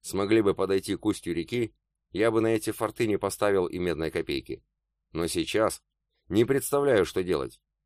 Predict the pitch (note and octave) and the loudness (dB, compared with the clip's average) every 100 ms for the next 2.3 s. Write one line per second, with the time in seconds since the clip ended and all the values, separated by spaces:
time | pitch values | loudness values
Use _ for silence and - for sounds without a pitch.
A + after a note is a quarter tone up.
0 | - D2+ - F#2+ C3+ D#3 C#3+ B2+ D3+ - | -10 -8 -2 2 2 2 0 0 -2 0
1 | B2+ G#2 A2 C3+ G2+ F2 A2+ C#3 G#2+ G2 | 0 4 4 4 0 2 4 2 0 -4
2 | - C#3 A#2+ | 0 0 0